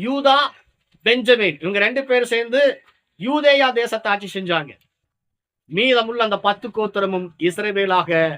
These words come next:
அங்கு உருவெடுத்து, யூதேயாவில் தான் தேவனுடைய ஆலயம் இருக்கிறது, சமாரியாவில் இல்ல. சமாரியாவில் இருக்கிறவங்க அந்த பத்து கோத்திரத்தாரும்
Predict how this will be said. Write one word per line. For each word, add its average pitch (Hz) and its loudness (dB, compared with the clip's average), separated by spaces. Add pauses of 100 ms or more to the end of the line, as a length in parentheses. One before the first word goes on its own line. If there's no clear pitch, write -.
(240)
அங்கு 160 -6
உருவெடுத்து, 160 -4 (1600)
யூதேயாவில் 277 4
தான் 285 -2
தேவனுடைய 262 2 (140)
ஆலயம் 247 0
இருக்கிறது, 190 -4 (1300)
சமாரியாவில் 214 2
இல்ல. 185 2 (1400)
சமாரியாவில் 254 2
இருக்கிறவங்க 233 -2
அந்த 196 -4
பத்து 202 -4
கோத்திரத்தாரும் 214 0